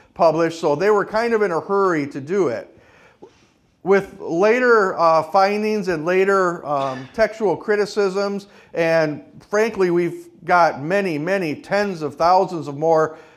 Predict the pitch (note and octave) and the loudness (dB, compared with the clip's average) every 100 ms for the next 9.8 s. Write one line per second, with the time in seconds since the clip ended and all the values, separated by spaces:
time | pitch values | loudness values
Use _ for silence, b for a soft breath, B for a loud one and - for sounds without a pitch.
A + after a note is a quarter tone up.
0 | B - D3 C#3+ C#3 C3+ C3 C3 B2+ _ | B 0 4 4 2 0 -6 -12 -18 _
1 | _ _ _ _ _ _ - A3+ A#3 - | _ _ _ _ _ _ 2 2 2 -6
2 | - - - D3+ C#3+ - F3 F3 A3 A3 | -20 -12 0 2 2 -2 -2 2 0 0
3 | F3+ G3 G3 E3 F#3+ F3+ - D#3 G3+ D#3+ | -6 -6 -6 -6 -6 -6 -8 -4 -4 -2
4 | E3 D3 D3+ D3 E3 D#3+ D#3+ C3 D#3+ G3+ | -2 -2 -4 -6 -4 -2 -4 -4 0 0
5 | D#3 C3+ C3+ b b b - D3+ D3 D3 | 0 -6 -14 b b b -2 2 4 4
6 | F3+ G#3 F#3+ G3+ G3 G3+ G3+ F3 F#3 F#3 | 4 2 2 2 4 4 2 0 0 -4
7 | - E3 G3 G3 G3+ D3+ D#3+ E3 E3+ E3 | -2 0 2 0 -2 -2 0 0 -2 -2
8 | E3+ - F#3+ F#3+ G3+ F#3 E3+ D#3 D3+ C#3 | -4 -6 -6 -6 -4 -4 -2 -4 -6 -8
9 | - G3+ F#3 D#3+ D#3+ F3 D3 C#3 | -8 -8 -6 -6 -4 -4 -4 -8